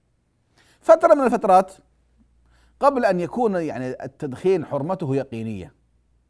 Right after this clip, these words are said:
كان هناك من العلماء من يقول الد-، التدخين مكروه، لكن الآن مع التطور العلمي وظهور كثير من اليقينيات والحقائق عن التبغ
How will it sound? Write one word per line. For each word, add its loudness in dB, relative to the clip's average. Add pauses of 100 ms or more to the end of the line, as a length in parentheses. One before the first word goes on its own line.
(1120)
كان 0
هناك 0
من -4
العلماء -2
من -4
يقول -2
الد-، -6
التدخين -8
مكروه، -8 (1900)
لكن -8
الآن -8
مع -12
التطور -8
العلمي -8 (1080)
وظهور -2
كثير -6
من -6
اليقينيات -4
والحقائق -2
عن -8
التبغ -6